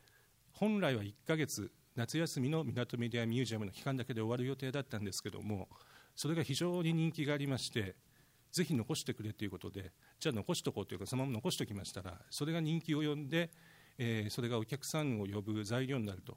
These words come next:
さらには、えー、デザイン的に素晴らしいということで、二千十五年にグッドデザイン賞の賞を取っちゃったと。で、とうとうあの、中学校の美術の教科書かな、に、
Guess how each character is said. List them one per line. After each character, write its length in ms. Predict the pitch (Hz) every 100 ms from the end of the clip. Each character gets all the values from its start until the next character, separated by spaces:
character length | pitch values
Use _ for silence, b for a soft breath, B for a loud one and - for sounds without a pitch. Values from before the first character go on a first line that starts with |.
| -
さ 140 | - 180
ら 120 | 175
に 120 | 165
は、 200 | 160 107 B B B B -
え 420 | 113 107 101 95
ー、 40 | 95
デ 60 |
ザ 140 | 110 156
イ 60 |
ン 20 | 156
的 160 | 151
に 80 | 151
素 120 | -
晴 80 | 131
ら 100 | 151
し 160 | - 139
い 40 |
と 100 | -
い 40 |
う 20 | 190
こ 80 |
と 140 | 92 92
で、 260 | 110 101 - B B B -
二 100 | 117
千 280 | - 185 170
十 180 | 113 123
五 100 | 131
年 280 | 104 95 95
に 180 | 104 - B B -
グ 80 | 123
ッ 20 |
ド 120 | 151
デ 80 | 131
ザ 140 | 160
イ 60 | 180
ン 60 |
賞 220 | 147 123 98
の 160 | 95
賞 140 | - 175
を 20 |
取 100 | 147
っ 20 |
ち 40 |
ゃ 40 | 104
っ 20 |
た 120 | 107
と。 120 | 104 - B B B B _ B B B -
で、 220 | 135 180 - B B - -
と 120 | 185
う 40 |
と 160 | 180 139
う 40 |
あ 80 | 104
の、 380 | 101 95 92 90
中 180 | - 190
学 180 | 208 -
校 100 | 107
の 60 |
美 140 | 98 180
術 160 | 170
の 80 | 139
教 120 | -
科 100 | 101
書 100 | -
か 80 | -
な、 100 | 92 - _ -
に、 180 | 143